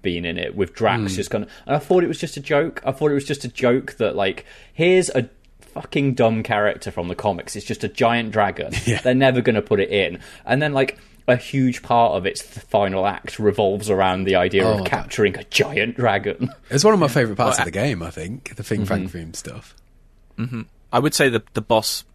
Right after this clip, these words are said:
Speaker 3: and I know you'll have words about this, Matt, the boss fight itself is pretty poor, but
Speaker 2: Mm.
Speaker 3: has that thing you hate of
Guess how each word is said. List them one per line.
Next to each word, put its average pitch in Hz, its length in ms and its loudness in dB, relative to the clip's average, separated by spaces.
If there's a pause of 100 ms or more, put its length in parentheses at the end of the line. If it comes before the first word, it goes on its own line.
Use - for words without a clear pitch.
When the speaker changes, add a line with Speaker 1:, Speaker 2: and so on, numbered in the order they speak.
(120)
Speaker 3:
and 113 140 4
I 107 60 4
know 107 100 4
you'll 101 240 0
have 95 180 -2
words 92 220 -4
about 90 220 -8
this, - 160 -10
Matt, 98 200 -6
the 107 80 -6
boss 107 300 -2
fight 87 220 0
itself 107 480 -2
is 76 100 -12
pretty - 300 -8
poor, 90 320 -8
but 98 160 -2
Speaker 2:
Mm. 87 80 -6 (160)
Speaker 3:
has 101 160 0
that - 160 2
thing 104 160 -2
you 98 180 -4
hate 107 220 -4
of 90 180 -8